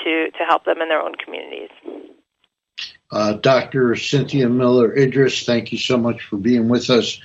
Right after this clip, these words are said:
Speaker 2: and for the important work you do. Uh, Marilia Duffels, thanks as always.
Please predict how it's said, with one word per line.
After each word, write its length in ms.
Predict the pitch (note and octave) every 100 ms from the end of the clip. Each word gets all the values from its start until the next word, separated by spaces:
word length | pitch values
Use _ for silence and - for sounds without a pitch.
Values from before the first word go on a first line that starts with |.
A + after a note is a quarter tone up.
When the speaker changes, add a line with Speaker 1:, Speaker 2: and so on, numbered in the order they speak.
| - - -
Speaker 2:
and 120 | G2+
for 160 | A#2+ A2+
the 140 | G#2+
important 520 | G2 - B2 F#2+ G#2+
work 300 | G#2 B2 -
you 120 | C3+
do. 560 | A2+ B2 A#2+ A#2+ A#2 A#2 _ - _ -
Uh, 220 | G#2+ G2+
Marilia 480 | A2 G#2+ A#2 A#2 G#2+
Duffels, 680 | A#2+ A2+ B2+ A2 G#2+ - -
thanks 380 | A2+ A2 -
as 180 | G#2+ F#2+
always. 760 | A#2 A#2+ A#2+ A#2 A2 G#2+ G#2